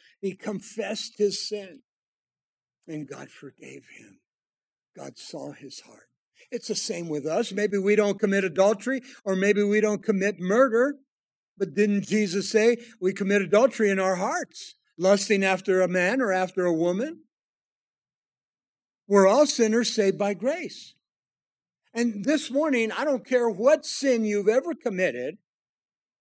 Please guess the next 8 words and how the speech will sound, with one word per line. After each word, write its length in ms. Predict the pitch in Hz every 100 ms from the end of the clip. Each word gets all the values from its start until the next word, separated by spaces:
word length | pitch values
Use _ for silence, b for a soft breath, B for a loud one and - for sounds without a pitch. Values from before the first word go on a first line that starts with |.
| _ _ _ _ _ _ _ _
come 220 | - 196
to 120 | 185
the 100 | 156
cross. 600 | 151 180 - - - - - _ _ _ _ _ _ _ 147
God 240 | 131 180 175
will 200 | 170 156
forgive 440 | - 151 135 120
you. 200 | 113 -